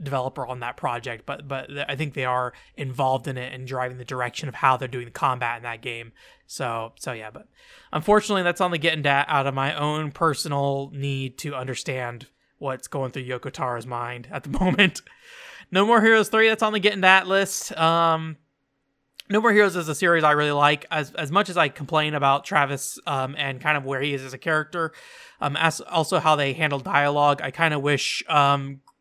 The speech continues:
Grasshopper Manufacturer moved on from how they currently do dialogue in their games. I feel like it's kinda outdated, and, and I think they need to find some new twist to how they handle storytelling.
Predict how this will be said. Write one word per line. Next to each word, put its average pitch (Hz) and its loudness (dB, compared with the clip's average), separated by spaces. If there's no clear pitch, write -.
Grasshopper 139 2
Manufacturer 135 -2
moved 139 -4
on 135 0
from 135 -2
how 156 6
they 147 2
currently 151 -2
do 151 -4
dialogue 147 2
in 147 -6
their 151 -4
games. 147 -6
I 135 -10
feel 160 -6
like 143 -4
it's 151 -16
kinda 143 -4
outdated, 139 -2
and, 135 -6
and 135 -10
I 147 -10
think 135 -10
they 151 -8
need 135 -10
to 127 -12
find 131 -6
some 139 -6
new 135 -4
twist - -10
to 147 -2
how 127 0
they 127 -4
handle 127 -8
storytelling. 131 -4